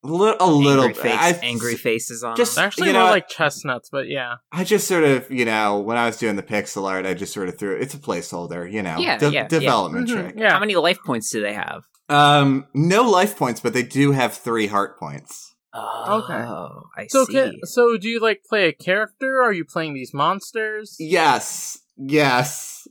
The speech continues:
Speaker 1: yes. You
Speaker 2: Describe the character of your game to me. Who's the main character of this story?
Speaker 1: So, um, your main character
Speaker 3: His name
Speaker 1: is,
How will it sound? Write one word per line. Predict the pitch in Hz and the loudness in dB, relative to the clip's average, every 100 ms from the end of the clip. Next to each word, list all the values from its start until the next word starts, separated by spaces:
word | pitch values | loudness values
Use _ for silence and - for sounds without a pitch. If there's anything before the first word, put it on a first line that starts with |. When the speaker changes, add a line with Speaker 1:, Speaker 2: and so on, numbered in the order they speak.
| - | -10
Speaker 1:
yes. | 131 123 95 90 - - - | -2 0 0 -2 -8 -12 -12
You | 117 127 | -4 0
Speaker 2:
Describe | 131 254 254 269 330 240 | 2 2 4 4 4 2
the | 214 | -2
character | - 214 220 170 156 151 | 2 2 4 2 2 2
of | 131 | 4
your | 139 | 0
game | 123 143 160 165 | 2 2 2 0
to | - 131 | -2 -4
me. | 110 110 | -2 0
Who's | 247 311 180 | 2 2 2
the | 175 | 0
main | 151 143 151 156 | 2 2 2 0
character | 151 143 151 - 120 107 | 0 2 2 0 -6 -6
of | 113 107 | -6 -6
this | 120 - | -4 -4
story? | 113 113 120 101 95 113 - _ - | -4 -2 0 -2 -4 -10 -12 _ -12
Speaker 1:
So, | 143 208 185 175 175 170 - - | 0 4 6 6 6 4 0 4
um, | 151 151 151 147 143 139 143 _ _ | 6 8 6 6 4 0 -4 _ _
your | 147 147 151 | 0 2 4
main | 151 151 160 175 175 | 2 4 2 0 -2
character | 170 139 113 104 - 95 87 90 - _ - | 0 2 2 0 -4 -6 -6 -10 -16 _ -8
Speaker 3:
His | 139 | 0
name | 127 120 | 2 2
Speaker 1:
is, | 117 - | 0 -4